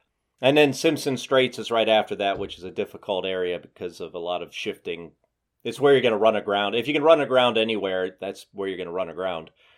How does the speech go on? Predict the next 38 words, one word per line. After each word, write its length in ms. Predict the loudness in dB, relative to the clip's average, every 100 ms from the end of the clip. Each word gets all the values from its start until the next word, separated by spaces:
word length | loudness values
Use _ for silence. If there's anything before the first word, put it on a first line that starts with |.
| _ _ _ _ _
The 200 | 4 6
entire 680 | 6 2 2 6 8 6 2
Northwest 520 | 2 4 4 2 0 2
Passage 460 | 2 2 0 -6
was 140 | -8 0
that 240 | 0 0
way, 280 | -2 -6 -8 -10
where 460 | -2 2 4 2
I 100 | 0
felt 320 | 2 2 2
kinda 240 | 0 -2 2
like 220 | 2 2
a, 240 | 0 -2 -4
like 200 | -6 -6
a 40 |
kid 300 | 0 2 4
in 140 | 0
Disneyland, 720 | -2 -4 -4 -8 -8 -8 -12 -18 _ _ _
you 140 | -6 -2
know, 260 | 2 2
just, 300 | 2 -4 -8 -4
I 120 | 0
was 160 | 0
so 180 | 0 0
excited 440 | 0 2 2 2 -2
to 60 |
be 140 | -2 0
up 200 | 0 0
there 180 | 0
walking 360 | 2 4 2 -2
in 100 | -8
the 60 | -6
footsteps 560 | -4 -4 -2 -2 -2
of 60 | -8
these 200 | -10 -10
explorers 600 | -14 -2 0 2 -2 -6
that 120 | -6
I've, 140 | -6